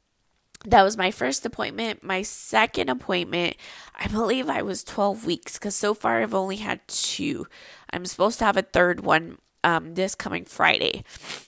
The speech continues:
And I will be, uh, seventeen weeks. I'll be seventeen weeks. So I had one at twelve weeks. Um, didn't get checked, but the baby did get, um, the fetal Doppler where they put, um,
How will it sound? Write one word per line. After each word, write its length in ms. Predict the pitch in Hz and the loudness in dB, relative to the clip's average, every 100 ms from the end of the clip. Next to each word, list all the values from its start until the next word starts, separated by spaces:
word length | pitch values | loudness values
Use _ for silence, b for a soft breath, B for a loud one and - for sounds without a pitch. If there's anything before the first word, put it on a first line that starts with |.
| _ - | _ -2
And 160 | 180 | 4
I 140 | 175 180 | 6 6
will 220 | 190 185 | 4 0
be, 520 | - 175 170 170 170 _ _ _ _ _ _ _ _ _ _ _ - _ - | -2 -8 -6 -6 -6 _ _ _ _ _ _ _ _ _ _ _ -20 _ -10
uh, 380 | 175 165 160 170 | 0 2 2 2
seventeen 540 | - 220 220 185 170 | 8 8 8 -2 -4
weeks. 400 | 73 - - - - | -8 -8 -8 -8 -4
I'll 80 | 185 | -4
be 100 | 190 | -2
seventeen 540 | - 180 190 - 170 | 0 0 -2 -6 -8
weeks. 380 | 131 73 - - B B B | -10 -12 -8 -10 B B B
So 460 | - - 202 180 - _ - | -2 4 6 6 4 _ 4
I 80 | - | 6
had 260 | 190 214 | 8 6
one 160 | 262 277 | 6 2
at 140 | - | 0
twelve 340 | - 196 185 - | 2 2 2 -2
weeks. 380 | 185 - - - | -6 0 -2 0
Um, 240 | 160 170 95 | 0 0 -4
didn't 440 | 117 220 262 311 | 0 4 4 4
get 160 | - - | 0 2
checked, 360 | 233 220 - | 0 0 2
but 260 | 214 185 _ - | 4 4 _ -12
the 220 | 202 190 | -4 0
baby 320 | 185 185 202 | 2 0 -2
did 320 | - 196 202 | -2 -4 -2
get, 320 | 196 196 - _ _ | 0 2 2 _ _
um, 520 | 175 180 160 147 143 - _ | -4 -2 -2 -4 -10 -20 _
the 260 | - 180 180 | -8 0 0
fetal 460 | 190 - 202 190 196 | -2 -4 0 2 4
Doppler 480 | 202 208 - 190 | 4 2 0 -2
where 180 | - - | -2 -4
they 140 | - - | -4 -8
put, 380 | - 160 - B B B B B - | -4 -4 -4 B B B B B -4
um, 260 | 156 - | -4 -6